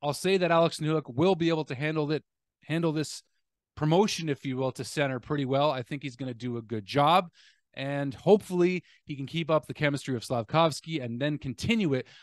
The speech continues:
with Josh Anderson, because now Raphael Harvey-Pinard,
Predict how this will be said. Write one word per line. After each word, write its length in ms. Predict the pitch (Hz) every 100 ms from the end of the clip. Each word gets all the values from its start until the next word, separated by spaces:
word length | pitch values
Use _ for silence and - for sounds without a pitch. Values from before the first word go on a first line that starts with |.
| -
with 120 | 123
Josh 340 | 107 147 147 -
Anderson, 360 | 165 139 139
because 300 | 123 113 127
now 440 | 117 175 185 139 135 - _ -
Raphael 560 | 139 190 - 180 170
Harvey-Pinard, 760 | 147 165 156 147 147 156 135